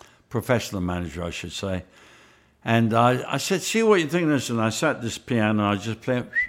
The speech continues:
And he said, "Oh, that's great." I said, "Oh, if you like, I'll write the lyrics out." He said, "No." He said, "There hasn't been a whistling hit in years. We'll make a whistling demo."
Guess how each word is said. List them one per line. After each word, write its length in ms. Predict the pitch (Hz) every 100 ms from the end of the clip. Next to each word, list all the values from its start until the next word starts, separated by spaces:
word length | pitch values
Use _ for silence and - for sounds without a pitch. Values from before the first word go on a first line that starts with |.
| 1017 1077 - 988 1017 - 1077 1077 1077 1077 1077 - 1047 1077 1077 1077 - - _ _ _ _ _ _ _ _ _ -
And 160 | 135 147
he 100 | 135
said, 260 | - 143 123
"Oh, 180 | 202
that's 240 | 170 185 -
great." 320 | 202 214 175
I 80 | 131
said, 200 | 123 196
"Oh, 180 | 214 196
if 160 | -
you 60 | 147
like, 260 | 165 165
I'll 160 | 175 156
write 240 | 131 147
the 80 | 139
lyrics 380 | 151 180 151 -
out." 160 | 113 123
He 100 | 135
said, 260 | 156 156
"No." 440 | 202 220 196 107 - _ _ _ _ _ -
He 100 | 147
said, 220 | 165 156
"There 100 | 160
hasn't 240 | 135 135
been 120 | 139 127
a 40 |
whistling 380 | 123 139 - 135
hit 200 | 120 147
in 40 |
years. 380 | 147 165 185 120
We'll 200 | 117 151
make 320 | 131 151 147
a 40 | 151
whistling 460 | 160 190 - 123
demo." 440 | 98 107 90 69